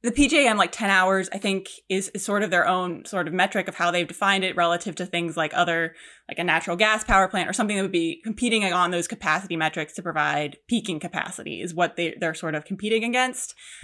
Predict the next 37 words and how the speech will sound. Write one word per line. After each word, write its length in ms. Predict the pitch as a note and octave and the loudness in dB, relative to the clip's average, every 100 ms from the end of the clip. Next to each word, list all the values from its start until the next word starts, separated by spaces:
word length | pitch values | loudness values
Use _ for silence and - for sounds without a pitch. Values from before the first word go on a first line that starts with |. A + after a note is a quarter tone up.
| - - | -10 4
They're 180 | A3+ | 6
also 320 | G#3+ G#3+ A3 G3+ | 8 6 4 4
in 140 | G3 | 0
the 60 | F3+ | 0
process 440 | F#3 F3 E3+ E3+ | 2 2 0 -8
of 100 | E3+ | -8
trying 300 | - E3 E3+ | -2 0 0
to 140 | E3 | -2
increase 580 | F3 E3 E3 D#3+ - - - - | -4 -4 -4 -4 -6 -12 -14 -10
renewable 420 | F3+ F#3+ F#3+ G3+ | -4 -2 -2 -4
capacity 540 | G#3 F#3 E3+ G3+ E3 | -4 0 0 0 -4
and 100 | D#3 | -4
whether, 480 | D#3+ D#3+ D#3+ D3 E3+ _ - _ - | 0 0 0 -2 -6 _ -20 _ -4
uh, 120 | D3+ | 0
there 140 | E3+ | 0
are 60 | F3 | 0
different 260 | F#3 E3+ D#3 | -2 -4 -2
metrics 400 | D#3 - D3+ - | -2 -2 -6 -4
for 140 | E3+ | -4
improving 680 | E3 - E3 D#3+ D#3 D3 - _ | -4 -2 -2 0 -2 -6 -14 _
what 220 | F3 G#3 | -2 0
they 180 | F#3+ F3 | 2 -2
consider 460 | - G#3 F#3+ E3+ E3 | -4 -6 -2 -2 -2
reliable 680 | E3+ D#3+ D#3 D#3+ D3+ D3 C#3 | -2 2 4 4 2 0 2
output 380 | C#3+ - F#3+ | 0 0 -4
from 140 | - F3+ | -2 -4
those 420 | D3+ D3+ D3 - | -2 -4 -6 -8
markets. 540 | - A3 A#3 A#3 - G3 | 2 2 4 0 0 -8
And 100 | E3 | -4
so 120 | F3 | 2
that's 200 | F#3+ F#3 | 2 0
a 120 | F3 | -8
P 180 | - G3+ | -4 0
J 240 | F#3+ E3 | 2 4
M 200 | E3+ F#3+ | 4 2
specific 460 | G3 F#3+ G#3 G3 - | -2 -6 -4 -4 -2
problem 520 | G3+ G3 G#3 G#3+ | 0 2 0 -4